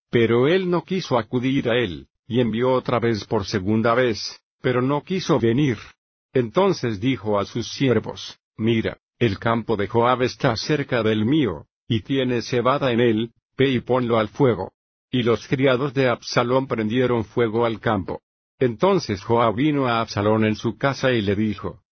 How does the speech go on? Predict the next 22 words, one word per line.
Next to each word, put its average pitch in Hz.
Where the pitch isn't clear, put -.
"¿Por 117
qué 107
tus 101
siervos 147
han 147
prendido 113
fuego 110
a 104
mi 107
campo?" 107
Y 139
la 123
respuesta 123
de 110
Absalón 113
fue, 113
"Mira, 110
te 120
envié 117
diciendo, 117
'Ven 123
aquí, 135